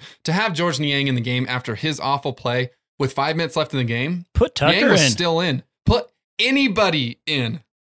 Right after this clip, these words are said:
Speaker 1: I,
Speaker 2: Mor-,
Speaker 1: and I s-,
Speaker 2: Morgan,
Speaker 1: I
Speaker 2: Tucker, any
Speaker 1: still
Speaker 2: of those
Speaker 1: was,
Speaker 2: players.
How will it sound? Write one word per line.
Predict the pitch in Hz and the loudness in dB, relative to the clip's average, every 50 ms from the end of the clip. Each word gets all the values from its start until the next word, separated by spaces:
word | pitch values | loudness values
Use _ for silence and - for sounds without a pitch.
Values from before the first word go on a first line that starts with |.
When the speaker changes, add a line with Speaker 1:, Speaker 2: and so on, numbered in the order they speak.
| _ _ _ _ _ _ _ _ _ _ _ _ _ _ _ _ _ - | _ _ _ _ _ _ _ _ _ _ _ _ _ _ _ _ _ -4
Speaker 1:
I, | - 165 165 | 0 2 2
Speaker 2:
Mor-, | 185 | 2
Speaker 1:
and | 185 185 | 2 4
I | - | 4
s-, | 165 | 6
Speaker 2:
Morgan, | 196 226 247 214 180 160 135 123 | 8 8 8 6 6 2 -2 -2
Speaker 1:
I | |
Speaker 2:
Tucker, | - - 190 226 - - 156 | -2 0 0 2 2 2 0
any | 127 | -2
Speaker 1:
still | - - - 208 214 214 | -2 -2 0 2 4 6
Speaker 2:
of | 208 196 | 6 6
those | 196 175 143 | 6 4 2
Speaker 1:
was, | 143 | 0
Speaker 2:
players. | - 175 170 151 127 110 98 - | -2 0 0 0 0 -2 -4 -8